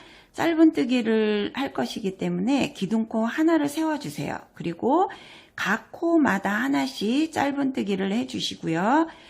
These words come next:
이쪽 모서리 부분, 라운드 되는 부분에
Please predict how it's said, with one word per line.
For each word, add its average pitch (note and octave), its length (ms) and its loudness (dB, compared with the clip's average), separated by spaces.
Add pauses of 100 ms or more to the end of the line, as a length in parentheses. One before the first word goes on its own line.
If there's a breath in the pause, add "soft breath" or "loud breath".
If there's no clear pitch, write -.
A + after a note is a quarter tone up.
(300 loud breath)
이쪽 D4 640 -2 (500)
모서리 G#3+ 540 0
부분, E3+ 600 0
라운드 A3+ 600 0
되는 F3+ 340 0
부분에 E3+ 720 2